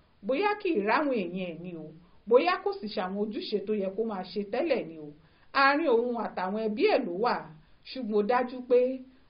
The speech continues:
kò lè ṣe kó má sí kinní kan ńdìí ẹ̀, kí gbogbo ẹbí tó yè tọ́ sí tó lóun kọ́ làwọn fẹ́. Bọ́rọ̀ náà ó bá sì yanjú, ọ̀dọ̀ àwọn ẹbí ẹ̀ yìí ni ó sì yanjú wá. Ṣùgbọ́n pẹ̀lú gbogbo ìbínú àwọn ìdílé yìí,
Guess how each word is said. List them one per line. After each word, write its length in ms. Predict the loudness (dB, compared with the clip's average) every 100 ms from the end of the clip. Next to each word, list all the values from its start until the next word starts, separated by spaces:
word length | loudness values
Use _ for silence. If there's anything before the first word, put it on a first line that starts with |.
| 2
kò 60 | 4
lè 160 | 4 0
ṣe 180 | 0 2
kó 120 | 2
má 140 | 2 0
sí 160 | -2 -8
kinní 260 | -2 -2 -2
kan 220 | -4 -2
ńdìí 240 | -2 -2 -4
ẹ̀, 120 | -4 -10 -20 _ _
kí 120 | -2
gbogbo 360 | 2 0 4 6
ẹbí 280 | 6 4 0 4
tó 100 | 4
yè 160 | 4 0
tọ́ 120 | -4
sí 140 | -6 -6
tó 120 | -2 0
lóun 260 | 0 -2 -2
kọ́ 120 | -2
làwọn 340 | 0 -2 -4 -10
fẹ́. 300 | -10 -8 -8 -10 -18 -20 -4
Bọ́rọ̀ 340 | 4 6 6 2
náà 160 | 2
ó 80 | 2
bá 140 | 2 -6
sì 180 | -8 -6
yanjú, 460 | -4 -6 -8 -8 -10 -12 -18 -20 _ 4
ọ̀dọ̀ 240 | 6 6
àwọn 220 | 6 4
ẹbí 220 | 2 8 8
ẹ̀ 160 | 8
yìí 140 | 0 2
ni 100 | 2
ó 100 | 2
sì 160 | 0
yanjú 380 | -6 -8 -8 -6
wá. 160 | -2 -2 -4 -10 -20 _ -14
Ṣùgbọ́n 360 | -6 -2 -2 2
pẹ̀lú 280 | 2 2 -2
gbogbo 340 | 2 4 6 4
ìbínú 300 | 4 -2 0
àwọn 300 | 2 0 -4
ìdílé 380 | -6 -6 2 4
yìí, 240 | 2 -4